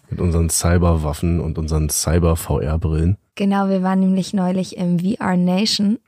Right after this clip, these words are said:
Speaker 2: Das ist Deutschlands erstes
Speaker 1: Ja.
Speaker 2: vier D,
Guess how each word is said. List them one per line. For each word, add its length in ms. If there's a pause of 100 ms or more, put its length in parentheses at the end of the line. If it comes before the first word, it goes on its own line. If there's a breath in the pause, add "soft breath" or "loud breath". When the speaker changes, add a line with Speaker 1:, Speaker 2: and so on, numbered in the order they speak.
(140)
Speaker 2:
Das 180
ist 440
Deutschlands 720
erstes 1000 (460)
Speaker 1:
Ja. 600
Speaker 2:
vier 500
D, 720